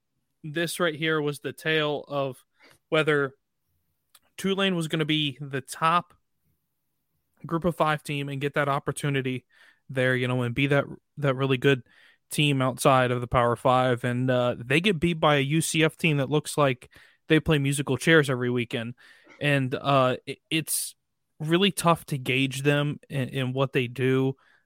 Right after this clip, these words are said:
Uh, they've had bad losses on the road, and it, it's set up nice for Tulane. That's why I figured Tulane could take care of business here. Uh, I really didn't have them on,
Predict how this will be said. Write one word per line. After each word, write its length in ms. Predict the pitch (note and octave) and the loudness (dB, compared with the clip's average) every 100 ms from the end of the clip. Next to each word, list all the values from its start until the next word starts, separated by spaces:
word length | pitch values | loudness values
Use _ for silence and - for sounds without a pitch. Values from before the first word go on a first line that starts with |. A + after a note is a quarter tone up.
| - | -8
Uh, 260 | C#3 A#2 A2+ | -2 0 0
they've 160 | C3+ | 0
had 220 | D3+ A#2+ | 0 0
bad 260 | B2+ C3+ C#3+ | 2 4 4
losses 460 | C#3+ D3 C#3+ D3 C#3+ | 4 4 4 0 -2
on 120 | C3 | -2
the 100 | A2+ | -2
road, 640 | A2 C3 C#3+ C#3 C3+ C#3 - - | 2 4 6 6 4 0 -8 -12
and 360 | B2+ B2 B2 | -10 -10 -12
it, 200 | - D3+ - | -12 -12 -8
it's 240 | C3+ - | -6 0
set 180 | F3 F3 | 2 4
up 120 | E3 | 2
nice 320 | C#3 C#3 D3+ | 0 0 0
for 160 | - C3+ | -2 -6
Tulane. 400 | - C#3+ C3+ B2 | -2 -2 0 -4
That's 180 | B2 - | -4 0
why 160 | D3+ | 2
I 40 | C3+ | 2
figured 280 | D3 C#3 B2+ | 0 -2 -2
Tulane 320 | C#3+ C#3 C3 | -4 -2 -4
could 140 | A#2+ | -6
take 220 | - C#3+ | -4 -6
care 200 | C#3+ C#3 | -2 -2
of 80 | A#2 | -2
business 380 | A#2 A#2 C#3+ C3+ | -6 -6 -4 -4
here. 280 | C#3+ C#3+ C#3 _ _ _ _ _ | 0 0 -2 _ _ _ _ _
Uh, 360 | B2 C#3+ A#2 A#2 - | -4 -2 -2 -4 -4
I 100 | B2+ | -2
really 260 | C3 D#3 D3 | 2 4 4
didn't 180 | C3 | 0
have 180 | C3 C#3 | 0 -2
them 180 | C#3 C3+ | 0 -2
on, 240 | A#2+ A2+ | -2 -4